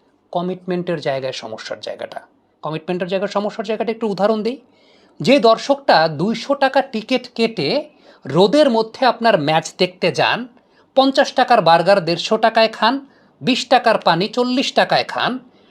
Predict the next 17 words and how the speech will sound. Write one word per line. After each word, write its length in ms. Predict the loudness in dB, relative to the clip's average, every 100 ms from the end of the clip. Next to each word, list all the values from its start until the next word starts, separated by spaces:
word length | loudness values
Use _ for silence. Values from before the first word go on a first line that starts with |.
| _
সেই 420 | -6 0 2 2 4
দর্শকের 580 | 4 4 2 -2 0
ইমোশনকে 500 | 0 -2 -2 -4 -2
আপনি 200 | -2 -2
ভ্যালু 260 | -4 -4 -4
করতে 280 | -8 -8 -6
জানেন 300 | -6 -6 -8
না। 220 | -8 -10 -12 _ _ _
আপনি 280 | -2 -2 -2
বলেন, 220 | 0 0
"আরে 140 | 2 0
দর্শক 480 | 4 2 2 -4 -4
তো 80 | -2
কত 240 | -2 -2
কিছুই 360 | -6 -8 -6 -4
বলে, 260 | -6 -6
দর্শক 480 | -4 -4 -2 -6 -6